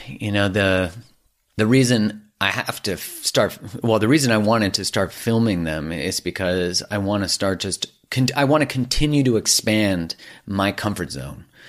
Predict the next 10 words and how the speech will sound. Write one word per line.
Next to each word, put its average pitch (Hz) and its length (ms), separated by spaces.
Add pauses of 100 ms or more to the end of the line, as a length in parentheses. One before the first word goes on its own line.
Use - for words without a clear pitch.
(120)
I've 107 180
never 117 200
done 110 400
this 101 340
before, 101 760
this 113 200
specific - 600
thing 156 240
before, 90 400
and 95 260